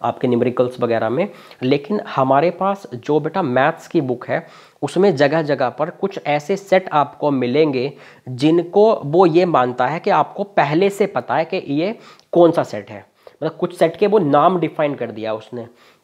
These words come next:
कि, तो जैसे ही वो आप नाम देखेंगे ना आप समझ जाएंगे कि इस सेट में क्या क्या रखा हुआ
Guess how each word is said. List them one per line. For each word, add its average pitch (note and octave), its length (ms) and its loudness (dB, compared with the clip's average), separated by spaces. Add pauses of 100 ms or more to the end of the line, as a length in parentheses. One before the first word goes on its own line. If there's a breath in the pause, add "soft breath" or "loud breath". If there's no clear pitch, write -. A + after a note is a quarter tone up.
कि, D#3+ 100 4
तो C3+ 320 2
जैसे C#3 280 2
ही F3 60 4
वो E3+ 80 4
आप F3 140 4
नाम E3 240 4
देखेंगे F3 300 0
ना G#3+ 80 0
आप E3+ 180 0
समझ D3+ 240 0
जाएंगे C3 280 -2
कि - 120 -6
इस - 300 -8
सेट C3+ 200 -2
में F3+ 180 -2
क्या C3 140 0
क्या D#3 160 0
रखा - 260 -4
हुआ D#3+ 260 0